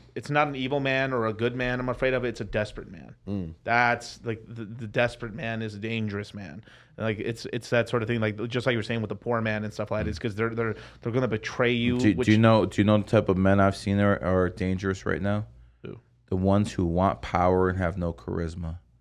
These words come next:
Speaker 2: Mm.
Speaker 3: They will do
Speaker 1: Mm.
Speaker 3: anything for it.
Speaker 2: Really?
Speaker 3: They will
Speaker 1: Damn,
Speaker 3: do
Speaker 1: dude. Holy fuck.
Speaker 3: absolutely any-, the ones who want power,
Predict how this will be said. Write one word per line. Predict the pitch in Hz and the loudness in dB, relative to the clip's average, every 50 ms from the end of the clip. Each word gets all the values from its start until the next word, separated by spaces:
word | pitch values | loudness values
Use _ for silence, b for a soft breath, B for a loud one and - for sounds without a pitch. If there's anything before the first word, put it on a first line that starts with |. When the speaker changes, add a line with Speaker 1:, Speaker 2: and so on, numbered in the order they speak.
| _ _ | _ _
Speaker 2:
Mm. | 98 101 104 104 104 98 90 85 - 120 123 - | -4 -4 -2 -2 -2 -4 -4 -6 -6 -6 -2 0
Speaker 3:
They | 95 98 | 2 2
will | 98 95 90 87 85 | 4 4 2 0 0
do | - 95 | -2 -2
Speaker 1:
Mm. | - 113 110 107 107 90 | -2 -2 -2 -4 -2 0
Speaker 3:
anything | 95 95 98 95 92 90 90 - - 85 85 92 | 2 2 4 4 2 0 -2 -4 -6 -8 -8 -8
for | 90 - - - 98 95 - 80 | -8 -10 -8 -6 -6 -4 -4 -6
it. | 95 - - - _ | -6 -8 -10 -14 _
Speaker 2:
Really? | - 92 101 98 85 78 - - - _ _ _ - | -4 -2 0 0 0 -2 -6 -12 -18 _ _ _ -4
Speaker 3:
They | 107 - 95 | 0 2 2
will | 95 92 92 | 4 2 2
Speaker 1:
Damn, | 101 | 0
Speaker 3:
do | 95 95 | -2 -4
Speaker 1:
dude. | 101 98 | -4 -2
Holy | 110 123 87 | -2 2 4
fuck. | 92 101 107 - | 6 6 4 4
Speaker 3:
absolutely | 117 113 110 113 110 104 98 95 98 101 92 80 95 | 2 -2 0 0 2 4 4 4 4 2 2 2 0
any-, | 92 90 85 B B B B _ | 0 -2 -4 B B B B _
the | 98 92 | 0 0
ones | 85 87 101 110 123 123 - | 2 4 4 4 4 2 -2
who | - - - 98 | -6 -4 -2 -2
want | 92 82 80 85 92 104 120 135 - - - | -2 0 -2 0 2 4 4 2 0 -4 -6
power, | - - 120 113 110 107 101 101 107 107 107 107 | 0 2 4 6 6 4 4 4 4 4 2 0